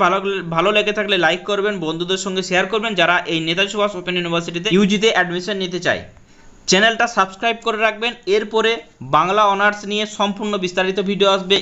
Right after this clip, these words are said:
ইংলিশ অনার্স নিয়ে ভিডিও আসবে, অর্থাৎ নেতাজিদের যে সমস্ত কোর্সগুলো আছে সমস্ত সাবজেক্টের একটা স্পেশাল ভিডিও আসবে, একটা করে সাবজেক্ট অনুযায়ী একটা ভিডিও আসবে।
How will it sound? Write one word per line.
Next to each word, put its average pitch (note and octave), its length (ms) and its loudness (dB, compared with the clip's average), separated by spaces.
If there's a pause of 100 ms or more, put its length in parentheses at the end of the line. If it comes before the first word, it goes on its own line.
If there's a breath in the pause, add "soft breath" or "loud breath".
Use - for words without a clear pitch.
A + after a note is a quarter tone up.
ইংলিশ D#3+ 240 2
অনার্স F#3+ 280 0
নিয়ে F#3 180 0
ভিডিও F3+ 240 4
আসবে, F#3 180 -2 (380 loud breath)
অর্থাৎ G3+ 300 4
নেতাজিদের G3+ 500 0 (260)
যে F#3 80 4
সমস্ত G#3+ 320 -4
কোর্সগুলো G3+ 500 2
আছে F#3+ 120 -6
সমস্ত G#3 320 -6 (120)
সাবজেক্টের F#3+ 480 -2 (100)
একটা - 160 -4 (140)
স্পেশাল G3 340 0
ভিডিও F#3 320 2
আসবে, E3+ 180 -2 (160)
একটা F3+ 240 -2
করে F3+ 200 0
সাবজেক্ট D#3 380 -2
অনুযায়ী E3+ 280 0 (380 loud breath)
একটা G3+ 180 0
ভিডিও F3+ 340 -2
আসবে। A#2+ 200 -6